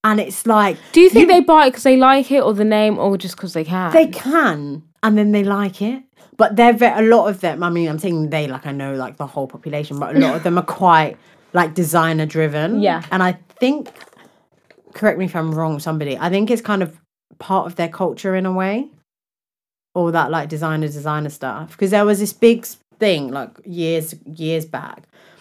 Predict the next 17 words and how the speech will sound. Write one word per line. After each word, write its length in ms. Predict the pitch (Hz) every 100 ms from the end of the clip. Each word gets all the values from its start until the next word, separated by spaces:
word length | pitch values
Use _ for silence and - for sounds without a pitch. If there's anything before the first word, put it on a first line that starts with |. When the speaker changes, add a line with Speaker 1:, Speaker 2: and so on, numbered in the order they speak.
| _ _ _ _
Speaker 1:
Um, 680 | 156 156 151 143 143 139 127 - _ _ _ - _ -
kind 200 | 180 170
of, 200 | 160 -
oh, 120 | 156 - - _ _
I 60 | -
don't 120 | 165
know 60 | 151
why 60 | 131
I'm 120 | 131
trying 220 | 135 143
to 60 | 135
get 180 | - -
all, 140 | 135 127
like, 180 | 120
factual. 640 | - 165 - - 139 123 143 _ _ _
Banning, 500 | 175 170 180 175 170
like, 360 | 165 160 143 -